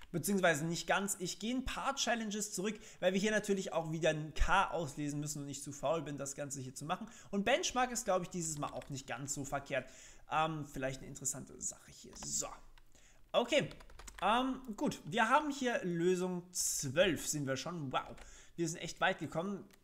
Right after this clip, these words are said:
Das alles durch zwölf ersetzen. So, ähm, genau. Und hier unten drunter starten wir einfach mal den Benchmark. Zwölf, ups, zwölf mit tausend Ru-, machen wir tausend Runs? Wir machen tausend Runs.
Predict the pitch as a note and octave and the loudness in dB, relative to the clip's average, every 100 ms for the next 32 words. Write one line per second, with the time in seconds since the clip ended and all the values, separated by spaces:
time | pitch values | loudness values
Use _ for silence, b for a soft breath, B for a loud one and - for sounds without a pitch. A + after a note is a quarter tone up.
0 | A3 _ _ - - - - G2+ F2+ - | -20 _ _ -18 -6 -6 -6 -12 -10 -10
1 | C3+ C#3 - - D#3+ G3 - E3+ E3 - | -10 -10 -6 -4 -2 -2 -2 -2 -2 0
2 | - D#3+ D3 A#2 B2+ F3 A3 D#3 B2+ C3 | -2 0 -2 -2 0 2 2 2 0 -6
3 | D#3+ F#3 G3 G3 G3+ F#3+ - - G#3+ E3 | -2 0 2 2 -2 -4 -10 -6 -2 0
4 | C#3 F3 B3+ B3+ G#3 G#3 F#3+ - D#3+ F#3 | 0 -2 -4 -4 -4 -2 -2 2 2 2
5 | E3+ C3+ D#3 C3 C3+ C3 D#3+ A#3 C4 F#3 | 0 -4 -2 -2 -2 0 0 0 0 0
6 | F#3+ F#3+ - - - - - - - - | 0 0 -6 -16 -20 -16 -16 -16 -18 -20
7 | - B B B B B - - - - | -20 B B B B B -8 -2 -2 -4
8 | D#3+ E3+ E3+ - - - - - - - | -2 0 0 -4 -10 -12 -12 -14 -16 -10
9 | C#3+ D3+ D3 - - b b - - C#3+ | -4 -2 -2 -8 -20 b b -20 -10 -4
10 | C3 C3 - - - C3 D3+ C#3 C#3+ - | -4 -4 -8 -10 -8 -4 -4 -4 -6 -8
11 | - - _ _ _ - E3 F3 C#4 C4+ | -12 -14 _ _ _ -16 -14 -12 -12 -8
12 | B3+ A#3 G#3 G3+ G3 C#3 A#2+ B2+ C3 C3+ | -6 -4 -2 -2 -4 -8 -8 -10 -10 -10
13 | B2+ - - | -8 -10 -8